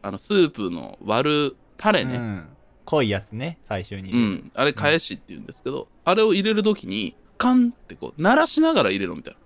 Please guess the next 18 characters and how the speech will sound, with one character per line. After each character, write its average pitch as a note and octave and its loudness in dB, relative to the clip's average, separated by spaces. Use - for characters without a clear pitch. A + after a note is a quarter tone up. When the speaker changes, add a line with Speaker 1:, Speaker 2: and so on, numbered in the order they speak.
Speaker 1:
「鳴 C4+ 4
ら C4+ 4
し B3+ 0
な A#3+ 4
が D3 0
ら G2 0
入 F2 -2
れ D2 -6
ろ。 - -14
カ F#3+ -4
ン、 F#3+ -4
カ F#3+ -2
ン。 F#3 -8
絶 A#3 2
対 A#3+ 6
鳴 A#3 6
ら A3+ 2
せ。 - -4